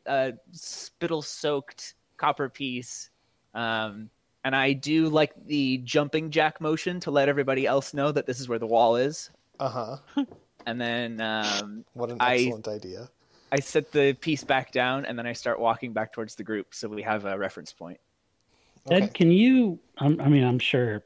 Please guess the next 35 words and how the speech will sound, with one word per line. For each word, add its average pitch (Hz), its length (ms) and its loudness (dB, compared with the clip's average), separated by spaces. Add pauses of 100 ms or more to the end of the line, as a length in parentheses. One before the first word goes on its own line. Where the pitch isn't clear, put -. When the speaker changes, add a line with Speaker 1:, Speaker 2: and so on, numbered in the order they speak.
(120)
Speaker 3:
spell 113 360 0
slots - 480 -8
and 113 100 -4
whatnot, - 500 -6
but 110 240 -6
can 120 160 -4
you 143 300 6
summon 131 560 4
more 123 480 2 (1400)
creatures 143 760 0
or 131 140 0
anything? 139 580 -2 (340)
Like, 107 260 0
'cause 104 360 0
it 123 100 6
would 143 160 6
take - 260 2
us, 107 340 2
especially 120 440 -2
in 110 100 0
the 101 80 -4
dark, 110 460 -2 (380)
it - 60 0
would 131 100 2
take 113 240 0
us - 380 -8 (560)
quite 175 320 6
a 143 40 4
long 127 260 0
time 117 440 -4
to 107 260 -8
do 117 220 -2
any 113 220 0
sort 110 320 -6
of, 104 240 -4